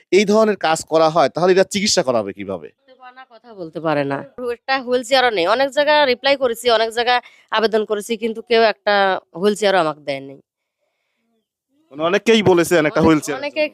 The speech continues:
Speaker 2: অনেকের কাছে, মানে, অনেক জায়গায় আমি, মানে, কাগজপাতি দিছি, সবকিছুই দিছি, কিন্তু একটা চেয়ারে পর্যন্ত আমি পাই নাই।
Speaker 1: তাদের খাবার বা সংসারই চলে না, এই অবস্থায় একটা হুইল চেয়ার কিনে দেওয়ার মতো, আহ, ক্ষমতাও তাদের নেই। আহ, যাই হোক, হুইল চেয়ারের ব্যবস্থা হয়তো হয়ে যাবে,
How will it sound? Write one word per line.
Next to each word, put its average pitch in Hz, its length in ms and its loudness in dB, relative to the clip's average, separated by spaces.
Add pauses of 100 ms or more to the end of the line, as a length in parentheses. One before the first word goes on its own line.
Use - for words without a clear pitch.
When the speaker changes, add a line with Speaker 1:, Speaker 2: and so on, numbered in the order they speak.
Speaker 2:
অনেকের 269 360 -2
কাছে, 285 260 0
মানে, 302 220 2
অনেক 262 320 2
জায়গায় 262 360 2
আমি, 262 240 4 (400)
মানে, 208 240 0
কাগজপাতি 233 560 -2
দিছি, 220 240 -8
সবকিছুই 240 520 -2
দিছি, 180 260 -8
কিন্তু 208 400 -4
একটা 190 600 0 (140)
চেয়ারে 202 260 2
পর্যন্ত 185 260 -4
আমি 180 180 0
পাই 165 220 0
নাই। 147 180 -6
Speaker 1:
তাদের 135 220 0
খাবার 147 400 2
বা 156 120 0
সংসারই 156 440 -2
চলে 123 240 0
না, 117 300 -2
এই 151 160 2
অবস্থায় 160 500 2
একটা 151 300 0
হুইল 139 260 0
চেয়ার 160 260 0
কিনে 151 220 -4
দেওয়ার 139 240 0
মতো, 131 380 -2 (400)
আহ, 120 260 4
ক্ষমতাও 131 420 2
তাদের 107 280 0
নেই। 90 320 -8 (460)
আহ, 120 220 4
যাই 175 220 2
হোক, 196 200 2
হুইল 170 140 4
চেয়ারের 170 260 2
ব্যবস্থা 160 340 0
হয়তো 147 260 -2
হয়ে 151 240 0
যাবে, 139 320 0